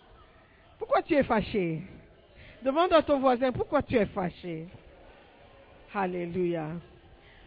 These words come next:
Nous sommes en train de, d'apprendre plus sur le travail. Alléluia. Beaucoup sont appelés et nous faisons partie de ceux qui sont appelés.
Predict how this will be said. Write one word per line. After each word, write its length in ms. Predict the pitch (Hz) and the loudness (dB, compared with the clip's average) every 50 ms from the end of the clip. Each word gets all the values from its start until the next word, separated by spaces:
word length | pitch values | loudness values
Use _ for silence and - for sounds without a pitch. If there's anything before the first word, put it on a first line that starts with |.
| - - | -12 -4
Nous 180 | 233 262 269 - - | -2 -2 -2 0 2
sommes 420 | - 320 302 302 302 302 302 302 311 311 254 - - - - | 4 6 6 6 4 2 0 -2 -6 -6 -8 -10 -16 -16 -10
en 180 | 240 240 240 233 | -8 -6 -6 -6
train 360 | - - - 294 285 285 285 277 | -6 -6 -4 -2 -2 -2 -2 -2
de, 240 | 240 233 247 226 214 - - | -2 -2 -2 -2 -4 -6 -10
d'apprendre 800 | 214 233 226 220 - - - 285 277 262 247 240 247 247 254 247 - - - _ _ _ _ _ _ _ _ _ _ _ _ _ _ _ _ _ _ _ - | -6 -4 -4 -2 0 0 0 2 2 0 0 0 -2 -4 -6 -10 -16 -20 -20 _ _ _ _ _ _ _ _ _ _ _ _ _ _ _ _ _ _ _ 0
plus 280 | - 294 330 320 294 - - - - - - - - | 0 2 2 0 0 -4 -10 -20 -20 -20 -20 -12 -8
sur 320 | - 302 285 285 285 277 262 | -4 -4 -2 -2 -4 -4 -2
le 160 | 240 233 226 | -2 -2 -2
travail. 840 | - - - 226 214 196 240 233 214 196 180 175 165 170 202 226 226 - | -2 -4 -6 -4 -2 -2 0 0 0 -2 -4 -6 -8 -10 -12 -12 -10 -6
Alléluia. 720 | 220 208 196 185 185 190 196 202 196 185 180 180 190 226 226 - _ _ _ _ _ _ _ _ _ _ _ _ _ _ _ - | -6 -4 -4 -4 -4 -6 -6 -8 -6 -4 -4 -4 -4 -6 -10 -14 _ _ _ _ _ _ _ _ _ _ _ _ _ _ _ -20
Beaucoup 560 | 180 175 - 285 320 320 311 - 370 381 359 | -6 2 4 6 6 6 4 2 -4 -4 -4
sont 260 | - - 320 294 277 - 277 | -4 -2 -2 -2 0 0 -2
appelés 720 | 233 - - 226 226 208 208 208 202 202 208 208 233 247 - _ _ _ _ _ _ _ _ _ _ _ _ _ _ _ _ - - | -2 -2 -4 -4 -6 -6 -4 -4 -6 -6 -6 -8 -10 -12 -14 _ _ _ _ _ _ _ _ _ _ _ _ _ _ _ _ -14 -6
et 540 | - 226 220 214 214 214 208 208 214 220 226 208 - - - _ _ _ _ _ _ _ _ _ _ _ _ _ - _ _ _ _ _ _ _ _ _ 220 | -2 0 0 0 0 0 -2 -4 -6 -8 -10 -12 -16 -20 -20 _ _ _ _ _ _ _ _ _ _ _ _ _ -20 _ _ _ _ _ _ _ _ _ -16
nous 260 | 208 226 277 320 285 | -10 -6 -6 -6 -6
faisons 360 | - - 262 226 240 247 247 | -4 -4 -4 -4 -4 -6 -8
partie 420 | 240 - 233 214 208 - - 240 202 | -8 -8 -10 -10 -10 -10 -12 -12 -10
de 120 | 208 190 - - | -10 -10 -10 -8
ceux 120 | - 233 226 | -8 -8 -8
qui 180 | - - 220 | -8 -10 -14
sont 260 | - - 220 202 202 - | -14 -12 -12 -12 -12 -10
appelés. 540 | - 190 180 - - 185 170 175 175 156 139 | -12 -12 -12 -10 -12 -12 -10 -8 -10 -10 -12